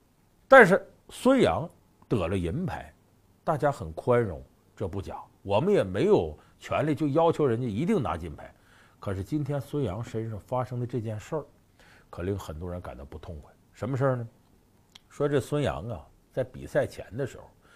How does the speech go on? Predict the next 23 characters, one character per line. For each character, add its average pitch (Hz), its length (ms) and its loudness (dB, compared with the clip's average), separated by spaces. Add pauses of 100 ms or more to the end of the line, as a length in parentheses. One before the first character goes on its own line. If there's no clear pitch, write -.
(180)
四 - 240 -4
百 120 180 2
米 87 220 -4
自 - 140 -8
由 117 140 0
泳 104 160 -4
比 67 120 -12
赛， - 200 -10 (500)
他 - 100 4
最 269 300 4
大 196 180 8
的 127 80 4
对 120 240 0
手 80 220 -10 (160)
澳 139 140 4
大 120 120 4
利 117 120 2
亚 131 180 6
那 110 100 -4
小 107 220 0
伙 67 220 -8
霍 - 180 -10
顿， 110 160 -6